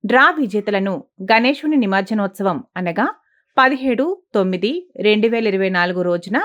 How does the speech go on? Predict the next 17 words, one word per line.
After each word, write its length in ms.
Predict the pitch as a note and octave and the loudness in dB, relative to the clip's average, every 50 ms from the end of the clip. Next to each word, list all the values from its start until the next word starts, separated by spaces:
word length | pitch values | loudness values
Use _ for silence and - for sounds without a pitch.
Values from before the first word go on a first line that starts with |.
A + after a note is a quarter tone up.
| G#4+ - | -4 -8
సాయంత్రం 560 | - - G3+ E3+ F3 F#3+ G#3 G#3+ A3+ A3 G3 D#3 C3 - _ _ _ _ - _ - | -4 0 0 0 2 0 -2 0 0 0 0 0 -4 -10 _ _ _ _ -20 _ 0
ఏడు 300 | A#3 B3+ C4+ D#4 D4+ F4+ | 4 4 4 6 4 4
గంటల 300 | D4+ D4 B3+ A#3 G#3 F3+ | 2 0 0 0 -2 -2
సమయంలో 600 | F3+ - F#3+ E3 E3 E3+ E3 E3 E3+ F#3 A#3+ F#4 B4 - _ _ _ _ _ _ _ | -2 -4 -6 -4 -4 -4 -6 -4 -2 -2 0 -2 -2 -4 _ _ _ _ _ _ _
బోధ్ 300 | G3+ F#3+ A3 A3+ A3+ A3 - - | -2 2 2 2 2 0 0 0
పట్టణ 300 | G#3+ F#3 F#3 - G3+ G3 | 0 0 2 0 -4 -4
ప్రజల 400 | F#3 - F#3+ F#3+ F3 F#3 F3 F3 | -2 0 -2 0 0 0 -2 -2
సమక్షంలో 680 | E3+ - F#3+ F3+ F#3 G3+ F#3+ - - A3 G#3 A3+ D#4 A4 A4+ - _ | -4 -2 -4 -4 -4 -4 -6 -4 -4 -2 0 0 0 0 -2 -4 _
ప్రకటించబడును. 840 | - A3 G#3 G#3 A3 - C4+ C4+ C4+ C#4+ A3 G#3 F#3 F3 F3 F3 E3 D#3+ - _ _ _ _ _ _ _ _ _ _ _ | 0 0 0 0 0 -2 -2 -2 -2 -2 -2 -2 -2 -2 -2 -4 -4 -6 -10 _ _ _ _ _ _ _ _ _ _ _
కేవలం 360 | C#4 C4+ C4+ C4+ D4 D#4 F4+ A4+ A4 - _ - | 4 4 4 4 2 0 0 -4 -8 -14 _ 2
వంద 240 | G#3 A3+ A#3+ B3+ | 2 4 4 4
రూపాయల 440 | D#4+ F4 F4 E4 - C#4+ C4+ C4 B3+ | 2 0 -2 0 2 2 4 4 2
టోకెన్ 440 | A#3 A#3+ G#3 F#3 F#3 - G3 F#3+ F#3 | 2 0 -2 -4 -2 -4 -6 -6 -4
తీసుకుని 500 | G3+ F#3 F3 F3+ _ - G3 G3 A#3+ D#4+ G4+ - _ _ _ _ _ _ | -6 -6 -8 -8 _ -6 -2 -2 0 -2 -2 -6 _ _ _ _ _ _
ఈ 120 | G#3 C#4 E4+ F4+ | 0 2 2 2
డ్రాలో 380 | C4+ C4 A#3 G3+ F#3+ F#3+ G#3 C#4+ | 4 4 4 4 4 2 0 -4
పాల్గొనవచ్చు. 800 | E4+ - - G#3 G3 F#3+ F#3+ G3 G3 G3 F#3 F3 E3+ - - F#3 | -2 0 0 2 2 2 0 -4 -6 -4 -6 -6 -8 -6 -8 -8